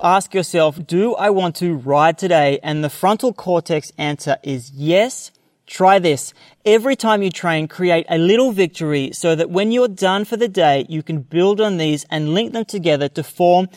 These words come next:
a consistent chain of success. This will give you a micro boost, but also keep your confidence going in the right direction.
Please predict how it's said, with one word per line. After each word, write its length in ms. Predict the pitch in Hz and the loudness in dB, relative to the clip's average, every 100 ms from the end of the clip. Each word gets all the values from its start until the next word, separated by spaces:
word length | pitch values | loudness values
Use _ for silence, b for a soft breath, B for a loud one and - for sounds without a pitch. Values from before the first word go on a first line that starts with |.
| b | b
a 80 | - | -10
consistent 720 | 156 143 - 190 - 202 185 | -8 -6 -4 -4 -4 -6 -6
chain 460 | - 175 170 170 170 - | -8 -4 -2 -2 -4 0
of 300 | 156 156 - | 2 2 -4
success. 800 | - 156 147 - 185 160 127 - B B B | -10 -10 -10 -6 0 0 -2 -10 B B B
This 520 | 135 175 254 247 - - - | 0 2 2 0 -10 -20 -10
will 100 | 156 | -6
give 240 | 165 165 | -2 0
you 160 | 165 160 | 2 2
a 40 | |
micro 560 | 143 143 160 175 180 175 | 2 2 0 0 -2 -2
boost, 480 | 156 147 135 - - b b b | 0 -2 -2 -10 -20 b b b
but 140 | 151 - | -8 -2
also 520 | 190 226 - 165 139 | 0 2 0 -2 -2
keep 280 | - 156 147 | -2 -6 -4
your 100 | 131 | -8
confidence 580 | - 180 180 185 180 - | -6 -6 -4 -6 -6 -2
going 440 | 160 151 143 143 b b | 0 0 -2 -6 b b
in 160 | 151 143 | -6 -4
the 100 | 135 | -4
right 400 | 127 135 131 131 _ _ | -4 0 2 0 _ _
direction. 640 | - 131 127 123 - 110 | -6 -4 -2 -4 -8 -10